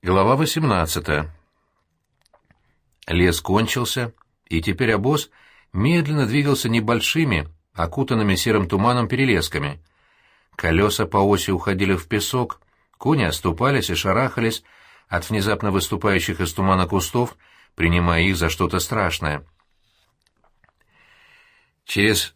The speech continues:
Рейнский лес мы вас провели", — подъехал к лейтенанту мушкетёров Отто Кобург, —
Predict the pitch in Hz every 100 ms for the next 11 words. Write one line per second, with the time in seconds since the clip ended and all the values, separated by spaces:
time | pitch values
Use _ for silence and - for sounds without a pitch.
0 | - 120 170 160 - 131 165 180 - -
1 | - 117 170 156 - 170 165 117 67 -
2 | _ _ _ 87 80 87 - 85 87 80
3 | 90 90 82 87 87 - 85 127 135 -
4 | _ _ _ - 107 95 - 104 - 104
5 | 76 71 -